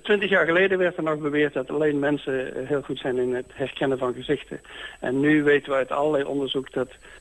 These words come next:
eh, kleine apen en grote apen zoals chimpansees die, die zijn in feite net zo goed. En, en er zijn ook zelfs studies aan schapen en andere dieren. Er zijn, er zijn een heleboel dieren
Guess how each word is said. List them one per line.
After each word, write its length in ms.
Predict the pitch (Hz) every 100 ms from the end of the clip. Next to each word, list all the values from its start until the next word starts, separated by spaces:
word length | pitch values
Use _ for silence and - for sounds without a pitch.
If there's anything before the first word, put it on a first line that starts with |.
| - -
eh, 120 | - 127 117
kleine 400 | 143 156 170 160
apen 640 | 151 151 147 156 147 147
en 260 | 139 123 123
grote 340 | - 156 160
apen 300 | 170 147 151
zoals 260 | 147 135 -
chimpansees 800 | 156 151 143 160 147 143 - - - - - -
die, 200 | - 143
die 120 | 143
zijn 180 | 156 147
in 60 | -
feite 300 | 151 135 135
net 260 | 143 143
zo 120 | -
goed. 220 | 139 185 175
En, 240 | 131 143
en 120 | 151
er 60 | 143
zijn 180 | 151 131
ook 100 | -
zelfs 340 | 143 131 -
studies 380 | - 151 139 135
aan 80 | 135
schapen 640 | - - 147 139 139 139
en 120 | 127
andere 360 | 135 139 135 135
dieren. 340 | 135 135 131
Er 80 | 139
zijn, 180 | 143 165
er 80 | 160
zijn 200 | 175 165
een 60 |
heleboel 460 | 160 180 180 156 131
dieren 360 | 135 123 117